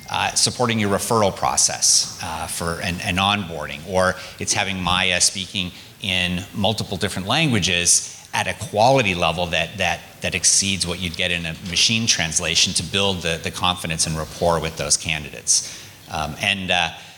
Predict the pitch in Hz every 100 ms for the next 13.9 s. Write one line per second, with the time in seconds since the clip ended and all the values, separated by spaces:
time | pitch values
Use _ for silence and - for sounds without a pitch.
0 | - - - - - - - 120 120 113
1 | 117 110 90 104 107 92 - 101 90 -
2 | 95 87 - - - 85 - 87 82 80
3 | - 80 - - - 87 - - 92 -
4 | - 120 113 98 85 - - 90 90 80
5 | - 107 - 87 - 165 135 101 - 98
6 | 95 98 90 - - - - - 92 92
7 | - 85 95 113 185 170 110 107 101 92
8 | 85 135 131 123 - 104 - 110 110 87
9 | 80 80 87 85 90 82 67 80 - 87
10 | 85 113 123 131 107 - - - - 87
11 | 78 - - - - 135 117 117 107 82
12 | - 104 82 - 90 87 85 - 101 104
13 | 107 107 - - - - 98 95